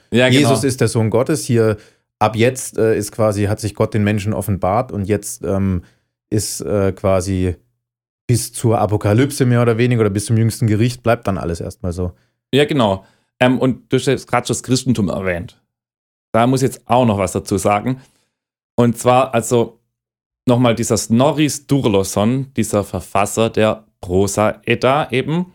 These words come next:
Speaker 1: der stand unter dem Einfluss schon des Christentums. Man kann jetzt auch, ich weiß nicht, ob, wie genau du das weißt, diese Christianisierung von Skandinavien, die war halt
Speaker 2: Also
Speaker 1: in Island erst sehr spät.
Speaker 2: Ja, wobei,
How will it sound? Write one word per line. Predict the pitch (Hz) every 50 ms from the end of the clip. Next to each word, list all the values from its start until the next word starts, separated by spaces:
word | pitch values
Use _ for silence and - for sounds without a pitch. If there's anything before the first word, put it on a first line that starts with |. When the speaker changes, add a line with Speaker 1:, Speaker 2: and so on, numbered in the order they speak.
| _ _ _ _ _ _ _ _ 127
Speaker 1:
der | 131 139 156 160 - - _
stand | - - 123 131 139 90
unter | 113 107 104
dem | 101 -
Einfluss | - 98 107 113 - 120 110 -
schon | - 107
des | 104 95 - -
Christentums. | - 110 98 - - 98 92 - - 87 87 80 - -
Man | - 92
kann | - - 117 123
jetzt | 123 117 - -
auch, | 110 113 110
ich | 113
weiß | 107 117 117
nicht, | 117 110 - - - - _ _ -
ob, | - - - 110 90 98
wie | 113 -
genau | - 107 104 101
du | 98 - 127 127
das | 131 - - -
weißt, | 98 107 113 120 120 - _
diese | 113 107 - 107
Christianisierung | - - 131 123 - - 120 113 113 104 - - 127 135 135 139 131 131 123
von | 117 - 107 104 107 104 - - _ _ _ _ _ _ _ -
Skandinavien, | - - 123 117 120 107 98 98 104 123 117 127 127 123
die | 110 117 101
war | 110 110
halt | 120 113
Speaker 2:
Also | 117 120 120
Speaker 1:
in | 117 113 -
Island | - 143 135 - 127 123 113 -
erst | 113 107 - -
sehr | - 104 95
spät. | - - - _ _ _ - 95 90 87 85 85 - - - -
Speaker 2:
Ja, | 127 110 113 113 127 143 160 170 -
wobei, | 117 117 101 120 113 101 107 107 110 120 127 135 135 -